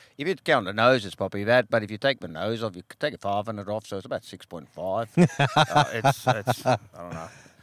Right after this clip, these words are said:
Speaker 1: But let's call it seven. Sounds better.
Speaker 2: It's a good boat. It's, it's, uh, yeah, like I say, a pontoon boat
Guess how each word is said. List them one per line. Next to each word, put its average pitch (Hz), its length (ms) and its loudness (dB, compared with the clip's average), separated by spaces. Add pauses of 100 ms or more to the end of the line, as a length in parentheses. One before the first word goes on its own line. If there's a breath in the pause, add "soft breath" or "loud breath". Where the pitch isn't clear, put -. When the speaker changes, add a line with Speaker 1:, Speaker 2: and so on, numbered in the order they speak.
(160 soft breath)
Speaker 1:
But 117 160 -4
let's 165 180 -2
call 117 160 -8
it 87 80 -14
seven. 131 300 -6
Sounds 135 300 0
better. 123 240 0
Speaker 2:
It's 151 180 6
a 156 40 6
good 180 280 6
boat. 139 300 8
It's, 120 340 2
it's, 135 340 4
uh, 127 300 8
yeah, 123 180 6
like 127 280 4
I - 20 4
say, 120 220 4
a 92 40 0
pontoon 139 580 4
boat 113 340 4